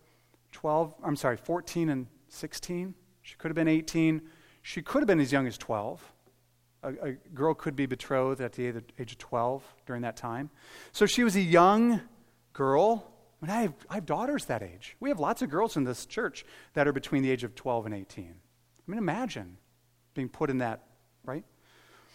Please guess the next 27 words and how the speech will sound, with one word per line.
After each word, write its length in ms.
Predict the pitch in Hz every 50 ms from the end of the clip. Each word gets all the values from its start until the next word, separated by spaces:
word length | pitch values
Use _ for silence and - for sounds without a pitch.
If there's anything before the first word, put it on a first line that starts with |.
| - - _ _ _ _ - - _ _ _ _ _ _ _ _ _ _ _ _ _ _ _ _ _ _ _ - - -
She 160 | - - 226
was 100 | 226 220
probably 480 | - - 175 190 202 220 202 196 214 208
poor, 520 | - - - - 151 147 160 180 202 226
and 80 | 208 170
I, 120 | 180 220
we 140 | 208 190 190
don't 180 | 190 180 170 170
know 140 | 160 156
exactly, 760 | 147 127 - 147 143 143 170 175 - 170 175 165 160 156 147 - - - - - - - -
you 140 | 156 147 151
know, 140 | 147 143 131
her 340 | - 156 156 147 143 135 - - -
economic 580 | 160 147 - 160 143 143 151 165 165 160 160
condition, 540 | - - 151 131 143 165 170 - - 262 247
but 160 | 175 165 147
she 160 | - - -
was 140 | 175 156 -
certainly 320 | - - 254 240 214 170 143
not 180 | 143 139 -
part 160 | - - 151
of 80 | 139 127
the 80 | 127 139
upper 220 | 151 - 143 127
crust 340 | - - 156 147 131 - -
of 100 | 120 -
society. 640 | - 131 - - - 127 127 131 139 147 175 196